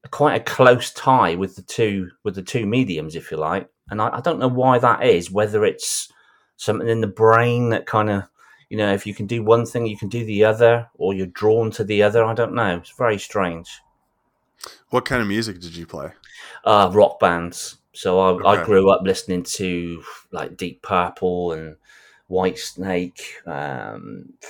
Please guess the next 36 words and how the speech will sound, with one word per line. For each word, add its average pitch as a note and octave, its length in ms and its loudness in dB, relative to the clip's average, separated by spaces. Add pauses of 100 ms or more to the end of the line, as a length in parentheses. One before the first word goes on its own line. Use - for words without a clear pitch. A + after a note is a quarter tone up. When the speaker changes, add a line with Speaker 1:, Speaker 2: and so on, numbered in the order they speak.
(160)
Speaker 1:
all G2 180 -2
kinds F2+ 300 -8
of E2+ 60 -14
stuff - 320 -8
like E2+ 160 -6
that. F2+ 260 -2
So F#2 160 -6
I F#2 60 0
was F2+ 160 -8
mainly G2+ 420 -2
in, F2 240 -6
in F2+ 160 -4
rock F#2 300 2
bands. E2 560 -6 (120)
Joined A2+ 280 2
my F2+ 80 -2
first - 420 -2
band E2 240 -4
when E2+ 100 -6
I F2+ 40 -4
was F2+ 260 -10
sixteen, G2 760 -4 (680)
and F#2+ 120 -8
that, F#2+ 200 -8
that G#2 160 0
was G2+ 160 -6
a, F#2 260 0 (180)
that G2 140 0
was G#2 140 -4
an G#2 80 0
eye-opener G2+ 680 4 (340)
<laughs> - 360 -2
when D#3 180 -2
I F#3 60 2
was B2+ 220 2
sixteen. C3+ 680 0